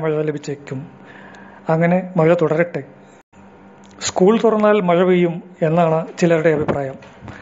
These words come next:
നമുക്ക് കാത്തിരുന്ന് കാണാം. പ്രിയമുള്ളവരെ, വേനലും മഴയും എന്ന തീമിൽ ഡൊമുവിലിലെ നായർ വെൽഫെയർ അസോസിയേഷൻ്റെ കുടുംബാംഗങ്ങൾ അവതരിപ്പിച്ച ഈ പരിപാടി ഇവിടെ കഴിയുകയാണ്.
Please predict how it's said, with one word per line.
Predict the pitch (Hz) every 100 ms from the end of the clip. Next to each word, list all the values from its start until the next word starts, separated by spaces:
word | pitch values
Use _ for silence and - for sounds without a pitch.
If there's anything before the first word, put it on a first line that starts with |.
| - - 151
നമുക്ക് | 160 - 156 170 -
കാത്തിരുന്ന് | 160 165 170 156 139
കാണാം. | 123 131 - - - - - - - -
പ്രിയമുള്ളവരെ, | 175 151 139 143 185 - - - - - - - 170
വേനലും | 175 180 185 - - 156
മഴയും | 143 165 160 131 - 170
എന്ന | 160 165
തീമിൽ | 151 151 147 - - - - - 160
ഡൊമുവിലിലെ | 160 165 160 160 151
നായർ | 156 175 156
വെൽഫെയർ | 156 156 165 156
അസോസിയേഷൻ്റെ | 160 165 147 151 143 139 -
കുടുംബാംഗങ്ങൾ | 156 160 170 175 170 190 -
അവതരിപ്പിച്ച | 151 147 147 147 139 135 156 - 156
ഈ | 151
പരിപാടി | 139 131 127 - - - -
ഇവിടെ | 147 143 - -
കഴിയുകയാണ്. | 139 131 123 110